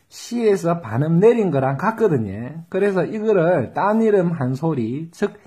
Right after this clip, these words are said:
이명동음이라고 합니다. 그래서 다른 음 이름으로 세라고 표현하거든요.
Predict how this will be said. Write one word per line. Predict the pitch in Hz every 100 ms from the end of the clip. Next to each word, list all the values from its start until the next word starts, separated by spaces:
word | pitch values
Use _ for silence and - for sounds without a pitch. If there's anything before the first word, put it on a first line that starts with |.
| _
이명동음이라고 | 123 131 151 196 214 135 113 123 127 104
합니다. | 87 98 95 - - _ _ _ -
그래서 | 240 226
다른 | 226 120 180 190
음 | 185
이름으로 | 220 220 180 147 180 160 - _ _
세라고 | - 226 277 262 185 131
표현하거든요. | 127 139 120 123 113 92 87 87 156 226